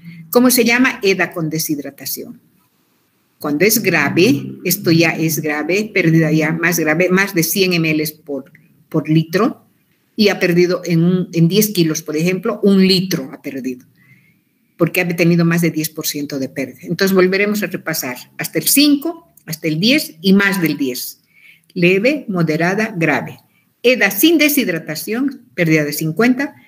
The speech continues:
con deshidratación de sesenta a cien y co-, con deshidratación grave más de cien, ¿no? Esa es la forma de clasificar la diarrea. Para que nos guíe un poquito más este cuadrito nos va a ayudar.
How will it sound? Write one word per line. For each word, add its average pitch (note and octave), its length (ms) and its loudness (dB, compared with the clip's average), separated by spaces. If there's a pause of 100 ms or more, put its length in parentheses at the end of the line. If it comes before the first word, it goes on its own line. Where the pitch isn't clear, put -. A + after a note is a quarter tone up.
(220)
con A#3+ 220 4
deshidratación F#3+ 800 -2
de E3+ 100 -2
sesenta E3+ 640 -4
a D#3 240 -12 (120)
cien A3+ 540 0 (340)
y G#3+ 160 0
co-, G#3 240 0
con G#3 160 4
deshidratación F3+ 720 0
grave G3+ 340 -2
más E3+ 240 2
de C#3 80 -4
cien, B2+ 320 -8 (220)
¿no? B3 240 -2
Esa B3+ 320 2
es A3+ 160 0
la F3 120 -2
forma G#3 380 0
de F3 100 -2
clasificar F3+ 720 -4
la E3 180 0
diarrea. C3+ 600 -2 (2250)
Para F#3+ 220 2
que G3 120 0
nos G3 180 -2
guíe A3+ 180 4
un F3+ 80 2
poquito E3 360 -6
más D#3 160 -2
este D#3+ 200 -6
cuadrito D#3 440 -2
nos C#3+ 200 -10
va D3 40 -2
a D3 40 0
ayudar. C#3+ 380 0